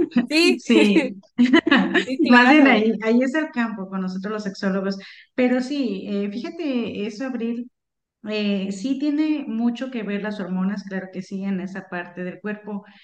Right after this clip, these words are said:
Speaker 1: pero también se asocia más la menopausia desde este nivel cultural, hablando de la perspectiva de género, a ya no puedo tener hijos, ¿ya para qué?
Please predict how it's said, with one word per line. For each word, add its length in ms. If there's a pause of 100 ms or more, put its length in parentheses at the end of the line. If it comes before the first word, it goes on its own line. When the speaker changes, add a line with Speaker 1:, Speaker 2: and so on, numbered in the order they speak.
(280)
Speaker 1:
pero 320
también 600
se 120
asocia 380
más 280
la 100
menopausia 800 (440)
desde 320
este 240
nivel 300
cultural, 400
hablando 340
de 100
la 160
perspectiva 640
de 120
género, 480 (360)
a 480
ya 100
no 120
puedo 180
tener 300
hijos, 180
¿ya 120
para 180
qué? 180